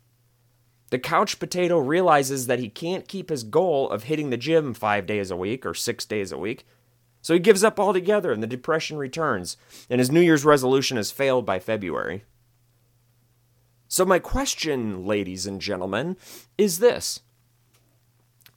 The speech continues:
Is the biggest problem here the failure?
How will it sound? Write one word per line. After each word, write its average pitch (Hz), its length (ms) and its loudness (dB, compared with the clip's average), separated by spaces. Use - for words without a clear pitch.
Is 190 360 2
the 147 80 0
biggest 175 520 0
problem 139 520 -4
here 101 400 -4
the 123 100 -2
failure? 117 680 0